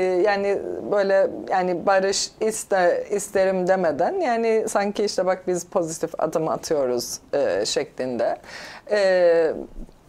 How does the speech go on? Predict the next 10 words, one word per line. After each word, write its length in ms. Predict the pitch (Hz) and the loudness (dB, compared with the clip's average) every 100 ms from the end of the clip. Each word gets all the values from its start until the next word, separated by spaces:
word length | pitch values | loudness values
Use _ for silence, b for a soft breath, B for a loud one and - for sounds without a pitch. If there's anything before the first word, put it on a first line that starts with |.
| - - - - - | -20 -20 -20 -20 -10
biz 360 | - 175 220 214 | -4 0 0 2
maalesef, 840 | 208 220 190 170 175 285 - - | 2 4 4 4 2 2 -4 -2
e, 640 | 185 175 151 151 143 113 - - - - - | 4 4 6 2 2 0 -2 -10 -16 -14 -4
bizim, 520 | 196 175 220 214 185 | -2 2 0 0 -4
e, 140 | - 180 | 0 2
yönetimimize 920 | 165 160 165 160 151 156 147 139 139 | 4 4 4 2 0 -2 -2 0 0
baktığınızda 880 | 131 143 - 139 131 127 - 160 143 | 0 0 -4 -2 -2 -6 -2 0 2
da 140 | 143 | 2
aslında 720 | 381 165 - 262 202 196 214 247 | 2 2 0 0 -2 0 2 2
böyle, 540 | 240 226 226 226 220 | 2 2 4 4 2